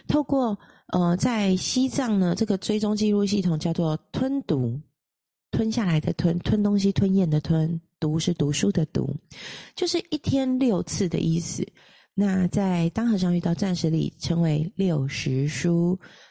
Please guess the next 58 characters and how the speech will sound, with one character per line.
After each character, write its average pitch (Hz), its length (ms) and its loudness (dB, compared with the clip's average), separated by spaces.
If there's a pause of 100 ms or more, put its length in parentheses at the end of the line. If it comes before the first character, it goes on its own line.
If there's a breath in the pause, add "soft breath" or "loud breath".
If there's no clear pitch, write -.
(160 loud breath)
六 190 260 0
是 180 140 0
一 208 180 2
二 202 60 0
三 190 140 0
四 190 100 2
五 165 80 2
六 151 160 2
的 139 140 2
六， 151 360 0
十 - 220 -2
是 156 140 -2
时 151 180 -2
间 185 180 2
的 190 140 2
十， 139 480 0
六 165 180 2
十 147 160 0
书。 254 360 0 (800 loud breath)
那 294 180 -4 (160 loud breath)
很 233 100 0
简 254 220 4
单， 226 320 2 (260 loud breath)
就 220 120 2
你 214 120 6
只 190 80 4
要 170 80 4
准 151 220 2
备 175 200 4
一 185 40 -2
本 151 160 0
小 156 180 -2
日 185 160 2
志， 185 480 -2
薄 165 120 0
薄 165 180 0
的 165 80 0
小 160 160 0
本 160 220 -2
子， - 200 -6 (600 loud breath)
在 330 240 0
日 311 100 4
志 269 240 4
的 202 160 4
页 220 300 4
数 202 280 2
上 180 240 2
面 175 240 4
呢， 151 380 2 (220 loud breath)
每 190 200 -2
一 208 280 2
页 240 280 0 (220 soft breath)
画 190 160 0
上 180 260 2
六 254 200 4
个 160 100 -2
框 160 240 -2
框 202 400 -2